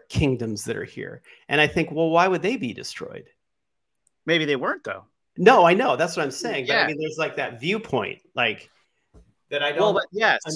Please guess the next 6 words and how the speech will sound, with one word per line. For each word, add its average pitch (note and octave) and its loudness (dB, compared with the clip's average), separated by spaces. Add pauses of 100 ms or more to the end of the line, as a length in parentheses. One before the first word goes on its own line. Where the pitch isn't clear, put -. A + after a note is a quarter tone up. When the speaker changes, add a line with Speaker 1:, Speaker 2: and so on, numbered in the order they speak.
Speaker 2:
So E3+ -2
Speaker 1:
understand. D#3+ -6
Speaker 2:
it's - -10
like, D3+ -6 (220)
but D#3 -4 (800)
the C#3+ -4